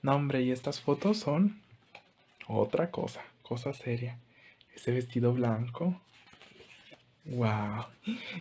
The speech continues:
No, hombre, y es que el make-up que trae se ve, la verdad, se ve muy diferente a la Jisoo normal. <laughs> Simplemente en la foto de aquí atrás.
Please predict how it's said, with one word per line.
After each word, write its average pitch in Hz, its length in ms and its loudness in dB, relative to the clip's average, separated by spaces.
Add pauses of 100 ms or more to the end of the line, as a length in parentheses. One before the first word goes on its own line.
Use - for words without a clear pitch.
No, 139 120 4
hombre, 151 240 2
y 131 80 2
es 127 100 -2
que - 100 -4
el 135 60 -2
make-up 131 580 -2
que - 120 -6
trae 113 600 -4
se 120 200 -4
ve, 117 340 -2 (1500)
la 135 100 8
verdad, 127 220 6
se 139 100 -4
ve 139 60 -2
muy 127 160 -2
diferente 120 580 -4 (1300)
a - 240 0 (160)
la 131 120 6
Jisoo 127 400 2 (200)
normal. 143 460 2
<laughs> 240 500 -4 (1600)
Simplemente 185 480 8
en 220 60 6
la 190 80 10
foto 196 240 6
de 185 60 10
aquí 165 160 4
atrás. 160 300 0